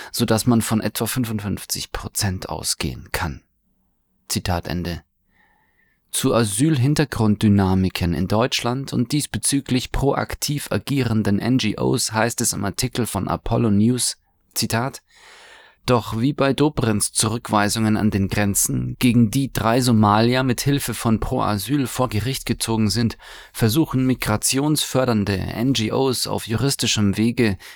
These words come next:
die Politik unter Druck zu setzen. Derzeit rollt eine Klagewelle auf die Bundesregierung zu. Hunderte der in Pakistan wartenden Afghanen haben Eilanträge am Verwaltungsgericht Berlin gestellt,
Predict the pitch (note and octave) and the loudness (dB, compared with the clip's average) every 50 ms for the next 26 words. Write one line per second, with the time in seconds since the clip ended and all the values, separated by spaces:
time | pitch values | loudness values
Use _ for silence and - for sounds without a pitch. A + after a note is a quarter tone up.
0 | - _ A#2+ G#2+ - A#2 B2 B2+ A#2+ - B2+ C3+ B2+ - - A2 A2 G2 - G2 | -4 _ -2 0 2 2 2 2 2 2 0 -4 -4 -2 0 0 0 2 0 -2
1 | - - G#2 A2 - - - A#2 F#2+ G2 F2+ E2 - - - D2+ C2 - _ _ | 0 0 -2 -2 -2 -2 -4 -2 0 -2 -2 -2 -4 -6 -6 -6 -8 -10 _ _
2 | _ - - - - - - - - _ _ _ _ B2+ B2+ B2+ A#2+ - - C3 | _ -20 -20 -20 -20 -20 -20 -20 -20 _ _ _ _ 2 2 2 2 2 0 2
3 | B2 B2+ B2+ A#2 A#2+ A#2 A#2 A#2 A#2+ - - A2+ B2+ B2+ - - A2+ A2+ A#2 B2 | 2 0 0 0 0 2 2 2 2 2 2 0 0 0 -2 0 0 2 2 2
4 | C3 A#2+ C3+ G#2 A2 G#2 G2+ G2+ G#2 A2 G#2 - - A2+ - B2+ C3+ C#3 B2 C3 | 2 0 0 2 2 2 2 2 0 0 0 0 -2 0 2 2 2 4 4 2
5 | - - A2 F#2+ G2+ G2+ G2+ F2 E2 E2 E2+ - - - G#2 G2 F2+ E2+ - - | 0 0 -2 -2 -2 -2 -2 -2 -2 -4 -4 -4 -4 -2 -2 -2 -2 -4 -8 -14
6 | - - - C3 D3+ E3 E3 C#3+ - - - - D#3 A2 - - D2+ D#2+ G2 F#2 | -16 -6 0 2 4 4 4 4 2 0 -2 -8 -8 -6 -4 -2 -2 -2 -2 -2
7 | - A#2 A#2+ B2+ B2 - B2+ - - B2 A#2 G#2+ G#2 G#2+ A2 A#2 - A#2+ A2 A2 | 0 0 0 0 -2 -2 -4 -2 0 0 0 0 2 0 0 2 2 2 2 2
8 | G#2+ F#2+ F#2 - - - B2 A#2 A#2+ B2 B2 A2+ G#2+ G2+ - - - - - _ | 0 0 -2 -4 -4 0 2 2 4 4 4 2 2 0 -4 -12 -20 -20 -20 _
9 | - A2+ A2 B2 G#2+ E2 A2+ B2 B2+ A#2 F2+ G2+ G#2 - - A2 G2 G2+ F#2+ - | -2 2 2 2 4 4 2 2 2 2 2 0 -2 -2 0 0 -2 0 -2 -2
10 | G#2 E2 - F#2 G2+ G2 - A2+ G2 G2+ G2 G2+ - - G#2 G2+ - - - - | -4 -2 -2 -4 -4 -2 -2 0 2 2 0 0 0 -2 -2 -2 -2 -4 -4 -4
11 | G2+ - G2 - _ _ A2+ A2 A2 A#2 B2 C3+ B2+ A#2 A2+ - - A2 G#2 G#2 | -4 -4 -6 -8 _ _ 2 4 6 6 6 6 4 4 2 0 2 2 2 2
12 | G2+ - | 0 -2